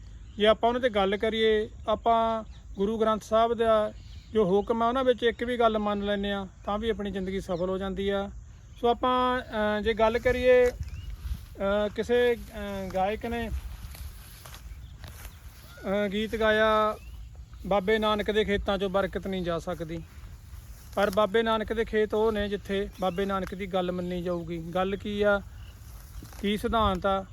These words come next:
"ਪਵਨ ਗੁਰੂ ਪਾਣੀ ਪਿਤਾ ਮਾਤਾ ਧਰਤ ਮਹਤ।" ਜਦ ਆਪਾਂ ਇਸ ਸਿਧਾਂਤ ਨਾਲ ਜੁੜਦੇ ਹਾਂ ਤਾਂ ਆਪਣੀ ਜ਼ਿੰਦਗੀ ਬਦਲ ਜਾਂਦੀ ਆ,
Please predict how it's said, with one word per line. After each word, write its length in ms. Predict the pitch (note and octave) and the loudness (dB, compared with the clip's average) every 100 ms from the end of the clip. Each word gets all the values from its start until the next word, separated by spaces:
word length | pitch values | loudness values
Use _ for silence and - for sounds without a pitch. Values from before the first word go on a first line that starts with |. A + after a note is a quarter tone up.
| - | -6
"ਪਵਨ 300 | - G3 G#3 | 0 2 0
ਗੁਰੂ 240 | G3+ G3+ G3+ | -2 -2 -2
ਪਾਣੀ 340 | F#3+ G3 G3 | -2 -4 -4
ਪਿਤਾ 300 | F3+ F#3 F#3+ | -6 -4 -2
ਮਾਤਾ 340 | F#3 F3+ F3 F3 | -2 -2 -2 -4
ਧਰਤ 300 | F#3 E3 F3 | -4 -4 -6
ਮਹਤ।" 420 | E3 D#3 - D#3 - - - - - - - F3 | -6 -6 -8 -12 -12 -14 -12 -10 -10 -8 -8 2
ਜਦ 160 | G3+ | 4
ਆਪਾਂ 320 | A#3+ - B3 | 6 4 4
ਇਸ 140 | B3 - | 4 4
ਸਿਧਾਂਤ 360 | B3 B3+ A3+ | 2 2 2
ਨਾਲ 500 | A3 A3+ A3 A3 G#3+ A3 - - - | 2 4 4 4 0 -6 -16 -18 -12
ਜੁੜਦੇ 440 | E3+ G3 G3+ F#3 G#3+ | -2 0 0 2 2
ਹਾਂ 220 | G#3 G3+ F#3 - | 2 0 -4 0
ਤਾਂ 80 | G#3 | 0
ਆਪਣੀ 220 | G#3 G#3 | 0 -2
ਜ਼ਿੰਦਗੀ 340 | G3+ F#3+ G3 | -2 -2 -2
ਬਦਲ 240 | F#3 F#3 F#3 | 0 -2 0
ਜਾਂਦੀ 320 | F#3+ F#3 F#3+ | -2 0 2
ਆ, 200 | F#3+ | 2